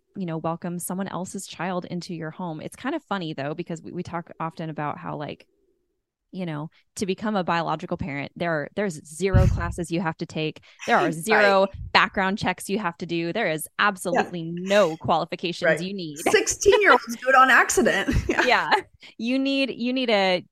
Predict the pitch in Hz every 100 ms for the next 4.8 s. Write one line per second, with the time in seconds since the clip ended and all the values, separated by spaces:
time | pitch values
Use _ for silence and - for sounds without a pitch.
0 | _ _ - _ _ 190 202 254 277 254
1 | 220 240 247 247 254 - - 185 185 190
2 | 175 170 180 - 269 - 262 254 226 226
3 | 196 185 160 170 247 - 180 180 185 185
4 | 226 226 226 392 196 101 214